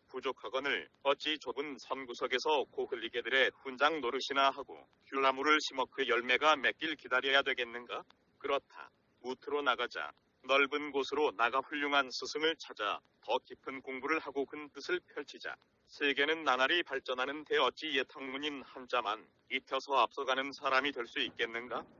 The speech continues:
이런 생각이 일어나면 장자란 책이 남화경 차편에 나오는 궁세의 이야기가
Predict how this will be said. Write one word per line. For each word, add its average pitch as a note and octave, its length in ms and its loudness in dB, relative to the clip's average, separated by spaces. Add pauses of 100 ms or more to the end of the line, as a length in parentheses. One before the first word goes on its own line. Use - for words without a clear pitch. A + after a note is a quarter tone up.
(140)
이런 C#3 300 2
생각이 C#3 420 -2
일어나면 C#3 640 2 (200)
장자란 C3+ 640 2
책이 E3 360 -2
남화경 B2+ 460 4
차편에 - 460 -8
나오는 B2+ 460 2
궁세의 C#3 560 2
이야기가 B2+ 460 0